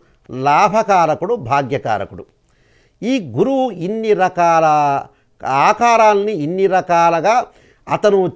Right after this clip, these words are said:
చేసే ప్రక్రియలనే ఉంటాయి. అంటే ఇన్ని రకాలుగా ఆయన మనిషికి మేలు చేస్తాడు బృహస్పతి. నవగ్రహాల్లో అతి గొప్పవాడు బృహస్పతి. ఆ బృహస్పతి యొక్క ఆకారం ఎలా ఉంటుంది అంటే దీర్ఘచతురస్రాకారంలో ఉంటుంది.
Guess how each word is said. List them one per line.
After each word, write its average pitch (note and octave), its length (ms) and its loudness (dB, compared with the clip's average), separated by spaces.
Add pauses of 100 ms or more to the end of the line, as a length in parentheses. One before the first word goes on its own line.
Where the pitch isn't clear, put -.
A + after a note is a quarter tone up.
చేసే A3 380 2
ప్రక్రియలనే G3+ 760 -2
ఉంటాయి. D3 340 -6 (420)
అంటే G#3+ 220 0
ఇన్ని G3+ 400 0
రకాలుగా G3+ 560 2
ఆయన A3+ 300 -2 (140)
మనిషికి F#3 400 -8
మేలు F3 280 -4
చేస్తాడు C#3 500 -6 (460)
బృహస్పతి. D3 560 -4 (420)
నవగ్రహాల్లో A3 680 -2
అతి C#3+ 260 -4
గొప్పవాడు F#3+ 560 -2
బృహస్పతి. C3 580 -10 (560)
ఆ G3+ 120 2
బృహస్పతి G#3 680 -2
యొక్క A#3+ 260 -2
ఆకారం A3+ 600 0
ఎలా G3+ 220 2
ఉంటుంది F#3 460 -6
అంటే F3 260 0
దీర్ఘచతురస్రాకారంలో C#3 1300 -6
ఉంటుంది. G2+ 400 -14